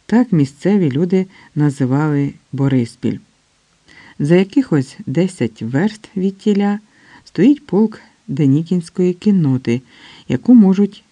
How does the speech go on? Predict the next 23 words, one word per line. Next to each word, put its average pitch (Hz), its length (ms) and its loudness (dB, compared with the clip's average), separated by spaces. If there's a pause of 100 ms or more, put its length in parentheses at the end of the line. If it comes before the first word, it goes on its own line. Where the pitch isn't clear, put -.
кинути 160 440 0
їм 127 420 0
навздогін. 127 680 -2 (1500)
Ніч 156 380 0
годила 147 540 -2
ще 135 240 -6
й 131 40 0
тим, 165 360 0 (400)
що - 240 -4
в 131 40 -4
кибитці 147 580 -2
ніхто 139 360 0
не 147 120 0
бачив, 139 520 -2 (460)
як 139 240 -2
зімкнулися 180 1040 0
дві 143 300 -2
руки, 131 480 -4 (640)
знайшовши 151 720 -2
в 190 80 -4
темряві 139 680 -4 (300)
одна 131 460 -2 (100)
одну. 117 400 -6